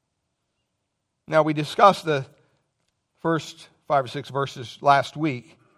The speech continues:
and we saw where this particular immoral situation,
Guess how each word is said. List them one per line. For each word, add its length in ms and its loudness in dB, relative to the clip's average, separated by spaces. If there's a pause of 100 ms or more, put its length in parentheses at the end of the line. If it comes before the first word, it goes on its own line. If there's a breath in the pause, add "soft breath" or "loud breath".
(1040)
and 540 -6
we 160 -12
saw 340 6
where 460 0 (560)
this 160 -10
particular 760 -4 (500)
immoral 640 4
situation, 1000 -4